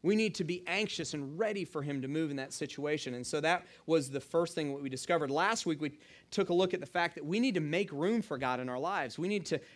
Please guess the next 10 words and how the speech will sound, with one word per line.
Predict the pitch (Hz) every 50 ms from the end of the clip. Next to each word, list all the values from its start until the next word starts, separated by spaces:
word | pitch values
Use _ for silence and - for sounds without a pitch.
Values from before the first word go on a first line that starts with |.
| _ -
come | - - 208 220 208
to | 180 156
him | 151 147 151 151 147 143
with | 139 123 - -
clean | - - 185 202 202 175
hands | 160 185 185 185 180 147
and | 147 135
a | 123
pure | - - 185 185 165
heart. | 143 156 185 175 -